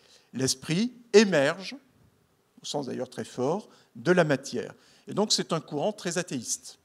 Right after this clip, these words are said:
également, ou en tout cas agnostique pour certains. Et le cœur de ce courant, c'est qu'il est technophile et mélioriste, dans la mesure où il considère que l'avenir de l'humanité se joue,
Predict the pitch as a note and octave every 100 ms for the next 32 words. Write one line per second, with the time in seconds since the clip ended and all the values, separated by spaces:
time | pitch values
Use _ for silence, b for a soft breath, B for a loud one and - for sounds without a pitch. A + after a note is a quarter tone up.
0 | _ _ _ _ _ _ _ _ _ -
1 | C3+ C3+ B2 G#2+ F#2 G#2 B2 B2+ C3 F3
2 | F#3+ F#3+ - - C#3 C3+ - - - -
3 | B2+ A#2+ B2 - - D#2+ - _ _ _
4 | _ _ B B B B B B F3+ F#3+
5 | D3 D3 G#3+ G3 C#3+ G#2+ C3+ - C3+ -
6 | B2 C3+ G3+ A#3+ - D#3+ F3 D3+ D#3 C3+
7 | - - _ _ _ _ _ _ _ _
8 | - _ - G#3 G3 F3 - - G3 F3+
9 | B2 A#2 E3+ E3 D3 B2 G2 - - -
10 | - _ _ _ _ _ B B B B
11 | B B B - B2+ E3+ E3+ D#3 C#3 D#3
12 | A3 E3+ C#3+ F#3 F3 - D#3 E3 D3+ A#2
13 | G#2+ b b b b b b _ _ C#3+
14 | C3 G3 F#3+ G3 G3 F3+ C#3+ C#3 C3+ C3
15 | B2+ B2 - F3+ A3 - F3+ D#3+ C#3+ F3+
16 | C3